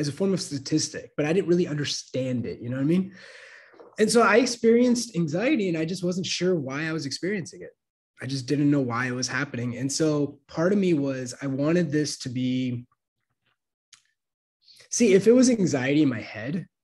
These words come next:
it was like, "Well, maybe you're just somebody with, like, a anxiety disorder. And if you have an anxiety disorder, there's no cure for that." And so I didn't want that to be that, because then it was like, "Well, this is who I am." And I felt like I was a victim to it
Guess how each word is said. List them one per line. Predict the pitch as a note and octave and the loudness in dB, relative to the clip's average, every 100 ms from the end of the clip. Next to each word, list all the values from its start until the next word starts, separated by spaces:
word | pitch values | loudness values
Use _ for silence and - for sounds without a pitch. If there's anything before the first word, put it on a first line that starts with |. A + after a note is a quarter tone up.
| - | -2
it | |
was | D#3 D#3 | 2 4
like, | D3 | 4
"Well, | C#3 C3+ B2 A2+ A2+ _ _ _ _ _ _ - | 2 -2 -4 -6 -10 _ _ _ _ _ _ -4
maybe | C#3+ C#3+ | 0 2
you're | D3 C3+ | 2 0
just | C3+ - | -2 -4
somebody | B2+ B2 B2 | -4 -4 -6
with, | A2+ A2+ | -6 -8
like, | A2+ A2+ A#2 | -8 -8 -8
a | G#2+ G#2 G#2 G#2+ G2+ - - | -8 -6 -6 -8 -12 -16 -6
anxiety | C#3 B2 A#2+ A#2 | -4 -4 -4 -6
disorder. | A2+ B2 G#2 E2 F2 _ | -6 -8 -8 -12 -16 _
And | - C3+ | -6 -4
if | B2 | 0
you | D#3 | 2
have | E3+ | 2
an | |
anxiety | D3 C3 E3 A#3+ | 2 2 2 2
disorder, | E3 C#3 - B2+ C3 | 2 -2 -4 -6 -6
there's | C3 B2 | -6 -4
no | F#3+ | -6
cure | - - F#3 | -6 -4 -4
for | G3 A2 | -4 -10
that." | F2+ - - _ _ _ _ _ _ _ _ _ _ _ _ | -14 -20 -20 _ _ _ _ _ _ _ _ _ _ _ _
And | D3+ | -4
so | D3+ D#3+ | 0 2
I | D#3+ | 4
didn't | F#3 D3 | 4 2
want | E3 E3+ | 0 0
that | C#3+ A#2+ | -4 -6
to | A#2 | -4
be | D3+ | -4
that, | F3 F2 - _ _ _ _ _ _ _ | -4 -6 -14 _ _ _ _ _ _ _
because | C#3+ D3 C3+ | -6 -4 0
then | D#3 | 2
it | D3+ | 2
was | D3+ | 0
like, | C#3 B2 | -2 -6
"Well, | B2+ A#2 - _ | -8 -10 -14 _
this | B2 B2 | -8 -6
is | B2+ | -6
who | B2 | -6
I | G#2+ F#2+ G2 | -8 -10 -10
am." | C3+ E3+ _ _ _ _ _ _ _ - | -10 -12 _ _ _ _ _ _ _ -6
And | C3+ | -2
I | C#3+ | 0
felt | C#3+ E3+ | 0 2
like | F3+ | 4
I | E3+ | 4
was | D3+ | 2
a | C#3 | -2
victim | B2 G3 A#3 - D#3 - | 0 0 2 2 0 -2
to | - F2+ | -8 -14
it | F#2 B2+ | -14 -16